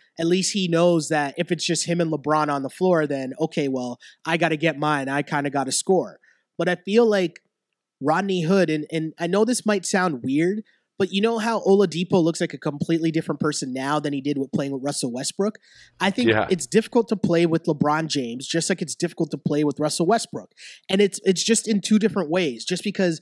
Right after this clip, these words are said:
Speaker 1: they're ball dominating guys. And with LeBron,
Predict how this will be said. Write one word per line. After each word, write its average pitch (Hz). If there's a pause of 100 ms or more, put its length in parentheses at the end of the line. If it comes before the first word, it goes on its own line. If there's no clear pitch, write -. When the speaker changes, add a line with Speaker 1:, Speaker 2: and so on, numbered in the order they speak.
(220)
Speaker 1:
they're 180
ball 170
dominating 165
guys. 156 (320)
And 175
with 185
LeBron, 185